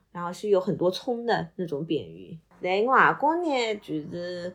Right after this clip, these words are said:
过年的辰光，他专门会做那个熏鱼，包那个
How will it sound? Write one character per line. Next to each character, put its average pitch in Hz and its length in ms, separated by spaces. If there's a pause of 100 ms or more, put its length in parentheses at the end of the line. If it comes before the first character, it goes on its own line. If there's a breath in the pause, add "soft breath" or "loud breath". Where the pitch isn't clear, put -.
过 254 120
年 226 140
的 190 120
辰 180 160
光， 135 240
他 165 180
专 165 180
门 160 160
会 156 200
做 156 240
那 143 160
个 139 500 (160)
熏 208 400
鱼， 180 320 (100)
包 175 280
那 170 180
个 165 260